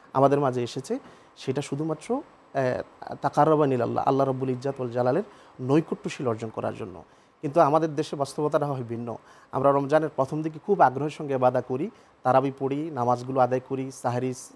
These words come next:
সাওয়ামগুলো সুন্দরভাবে আদায় করি। যখন শেষ দশক আসে, তখন আমরা মার্কেটিংয়ে খুব ব্যস্ত হয়ে যাই, কারণ এই চাঁদটা চলে গেলেই আসবে শাওয়ালের প্রথম চাঁদ, তখন ঈদের কেনাকাটার জন্য আমরা ব্যস্ত হয়ে পড়ি। অথচ তখনই কিন্তু সর্বশেষ দিনগুলো যেটা আমাদের হওয়া প্রয়োজন ইবাদতের মধ্যে সবচেয়ে বেশি।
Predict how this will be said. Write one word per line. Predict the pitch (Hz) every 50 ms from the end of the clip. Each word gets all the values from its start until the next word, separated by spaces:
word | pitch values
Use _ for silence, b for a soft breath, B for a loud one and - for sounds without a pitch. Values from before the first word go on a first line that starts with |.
| - 147 131
সাওয়ামগুলো | - - 135 127 131 135 131 139 143 147 - -
সুন্দরভাবে | - 165 170 170 160 151 131 120
আদায় | 117 113 117
করি। | - - 113 - - b b b b b b b -
যখন | 139 139 147
শেষ | 135 - 147 156 180 190
দশক | 185 196 180 - 202 185
আসে, | 196 180 - 185
তখন | - 165 165 160
আমরা | 151 147 151
মার্কেটিংয়ে | 139 123 120 123 123 - 139 147 151 151 -
খুব | 156 143
ব্যস্ত | 131 123 120 - - 131
হয়ে | 120 120 117 107
যাই, | 110 101 b b b b b b -
কারণ | - 147 156 196 262 302 - _ - _ -
এই | 156 147
চাঁদটা | - - 143 135 - - 175
চলে | 156 - 175 175 175
গেলেই | 165 165 165 165 147
আসবে | 123 120 131 131
শাওয়ালের | - - 131 127 127 131 120
প্রথম | - 139 131 - 156 131
চাঁদ, | - 120 110 95 b b b b b b -
তখন | 135 135 147 143
ঈদের | 135 143 143 156 - - - -
কেনাকাটার | 151 143 143 139 - 139 135
জন্য | 131 143 135 123
আমরা | 113 120
ব্যস্ত | 110 123 123 - - 135
হয়ে | 123 120 117 -
পড়ি। | 110 98 - B B B B B B B
অথচ | 143 143 175 190 190 - -
তখনই | - 160 - - 214 220 240
কিন্তু | 226 - 226 226
সর্বশেষ | - - 202 196 202 196 - 208 170
দিনগুলো | 147 180 175 175 165 185 180
যেটা | 160 170 160 170
আমাদের | 160 156 156 156 151
হওয়া | 143 147 147
প্রয়োজন | 143 - 151 147 143 147 139
ইবাদতের | 131 135 143 139 143 - 156
মধ্যে | 151 147 147 143 139
সবচেয়ে | - 170 - - - 165
বেশি। | 160 147 - 214 -